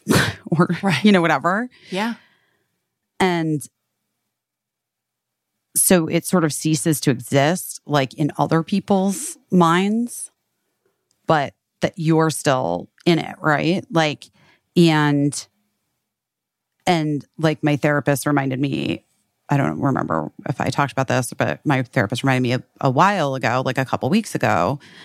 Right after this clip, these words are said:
Speaker 1: that everything that I experience right now is all, is, like, under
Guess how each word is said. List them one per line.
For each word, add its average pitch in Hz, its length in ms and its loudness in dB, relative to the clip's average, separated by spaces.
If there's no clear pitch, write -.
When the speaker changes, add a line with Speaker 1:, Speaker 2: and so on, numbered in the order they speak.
Speaker 1:
that 160 180 0
everything 143 920 0
that - 180 0
I 139 120 0
experience 160 680 0
right 117 220 -2
now 98 520 0
is 185 160 4
all, 180 260 4
is, 180 160 0
like, 147 260 0
under 175 720 2